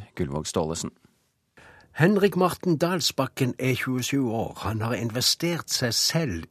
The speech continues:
Speaker 2: i lavbudsjett og gratis kortfilmproduksjon siden han var tjue. I fjor ble han nasjonalt synlig, da han nesten uten penger laget Å vende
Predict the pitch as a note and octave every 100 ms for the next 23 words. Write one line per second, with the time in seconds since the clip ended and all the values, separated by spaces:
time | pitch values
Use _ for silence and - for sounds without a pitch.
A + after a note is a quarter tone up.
0 | - A#2 G#2 B2 C#3+ C3+ C3+ D3+ - D#3+
1 | A2+ - G#2 G2 A#2 C3 - G2 - -
2 | A2+ - C3 A#2+ C3+ A#2+ G2+ - G2 F2
3 | G2+ F#2 G2 G#2 G2+ G#2 - B2 B2+ -
4 | - _ _ _ - - - - - A#2+
5 | - F#3+ D#3 C3+ C3 B2+ B2+ D3 C3+ D3
6 | D#3 G2 - - G2+ A2+ A2 G#2 D2 -
7 | - A2+ G#2 B2+ C#3+ - - D#3+ B2+ C#3
8 | C3 - - B2 A#2 A#2+ C3 B2 G#2+ A2
9 | A#2 A#2+ G#2 - - _ - G#2+ G#2 A2+